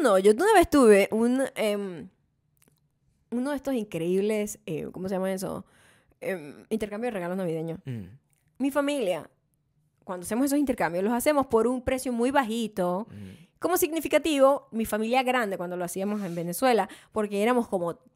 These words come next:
Speaker 1: quinientas personas,
Speaker 2: La familia grande.
Speaker 1: trescientas personas,
Speaker 2: Exacto.
Speaker 1: no sé, eso era
Speaker 2: Sí.
Speaker 1: larguísimo, eso era toda la noche haciéndose
Speaker 2: Era una
Speaker 1: regalo.
Speaker 2: rumba, yo fui a
Speaker 1: Era
Speaker 2: una.
Speaker 1: todo, más que todo, casi un chiste el regalo, pero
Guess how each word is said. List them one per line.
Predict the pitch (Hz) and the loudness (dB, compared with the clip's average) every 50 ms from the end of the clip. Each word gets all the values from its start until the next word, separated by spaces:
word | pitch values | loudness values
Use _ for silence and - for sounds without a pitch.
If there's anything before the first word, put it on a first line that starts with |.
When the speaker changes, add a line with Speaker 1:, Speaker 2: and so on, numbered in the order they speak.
| _ _ | _ _
Speaker 1:
quinientas | - 170 170 170 180 202 202 240 | -8 -6 -6 -4 -4 -6 -6 -6
personas, | 262 254 247 262 254 254 254 | -6 -4 -2 -2 0 2 2
Speaker 2:
La | 254 | 0
familia | 254 190 147 156 160 | 0 0 0 0 2
grande. | 156 147 143 143 131 | 2 0 0 0 2
Speaker 1:
trescientas | 247 233 240 - 220 226 214 247 | 4 4 4 4 2 0 2 2
personas, | 240 240 240 247 247 247 | 2 2 2 2 2 0
Speaker 2:
Exacto. | 233 233 226 254 | 0 0 0 0
Speaker 1:
no | |
sé, | - 254 | 0 0
eso | - 349 | 2 4
era | 349 359 | 4 4
Speaker 2:
Sí. | 320 233 | 4 4
Speaker 1:
larguísimo, | 202 190 190 226 269 262 - 196 196 | 2 -2 -2 -2 -2 -2 -2 -2 -4
eso | 190 214 | -4 -2
era | 240 262 269 | 0 0 0
toda | - - - 247 233 | 0 2 4 4 4
la | 247 226 196 | 4 4 0
noche | 190 185 - 220 | -2 -2 -4 -6
haciéndose | 208 202 185 185 190 196 | -8 -8 -8 -8 -6 0
Speaker 2:
Era | - | 4
una | 165 190 | 6 6
Speaker 1:
regalo. | 185 185 208 | 8 8 6
Speaker 2:
rumba, | 202 151 98 101 | 6 4 2 2
yo | 131 - | 2 6
fui | - - | 10 10
a | 415 | 12
Speaker 1:
Era | 403 - | 12 10
Speaker 2:
una. | 147 - | 10 8
Speaker 1:
todo, | - 415 415 403 392 | 6 6 6 4 4
más | - 339 359 339 | 4 2 2 2
que | - 339 | 0 0
todo, | 277 320 320 320 294 - | 4 4 4 4 4 0
casi | - 254 247 - 277 | -2 -6 -6 -4 -4
un | 240 226 | -6 -4
chiste | - 330 370 392 - - - 214 | -2 -2 -2 -2 -2 -2 -4 -4
el | 202 202 196 | -4 -4 -4
regalo, | 196 202 240 269 277 269 | -2 0 0 2 2 2
pero | 269 349 494 | 2 0 2